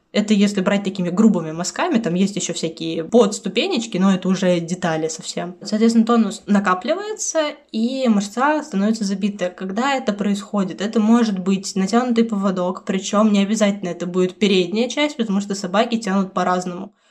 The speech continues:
А кто-то упирается в передние лапы и как бы натягивает именно грудью вперёд, тогда это будет передняя часть корпуса. Есть собаки, кто вешается на поводке, ошейнике, на шлейке,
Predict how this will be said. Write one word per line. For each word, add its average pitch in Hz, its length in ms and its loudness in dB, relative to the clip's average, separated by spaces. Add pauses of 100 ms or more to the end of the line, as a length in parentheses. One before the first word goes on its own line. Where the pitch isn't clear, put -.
(220)
А 180 140 -4
кто-то 202 440 0
упирается 190 600 0
в - 40 -20
передние 180 540 2
лапы 175 420 -2
и - 120 -8
как 156 160 -12
бы 160 240 -16
натягивает 196 840 2
именно 180 280 -2
грудью 180 340 -4
вперёд, 247 440 0
тогда 202 200 0
это 202 140 0
будет 185 240 -4
передняя 180 480 0
часть 180 480 -6
корпуса. - 580 -6 (240)
Есть 226 320 0
собаки, 226 380 0
кто 185 1000 -2 (220)
вешается 185 760 0
на 170 220 -4
поводке, 175 440 0
ошейнике, 185 540 0
на 175 80 -6
шлейке, 349 500 -2